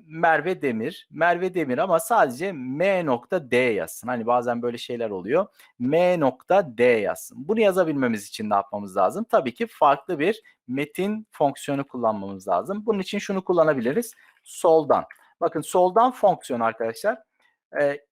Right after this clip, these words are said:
değerin solundan kaç tane almamız gerektiğini söylediğimiz bir fonksiyon.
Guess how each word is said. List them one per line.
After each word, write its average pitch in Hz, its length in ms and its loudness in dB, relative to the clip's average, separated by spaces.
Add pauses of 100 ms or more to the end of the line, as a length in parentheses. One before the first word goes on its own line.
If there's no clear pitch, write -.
(140)
değerin 214 680 4 (260)
solundan 202 800 0
kaç 214 260 -6
tane 156 260 2
almamız 143 400 0
gerektiğini 131 460 -4
söylediğimiz 113 600 -6
bir 101 80 -8
fonksiyon. - 480 -12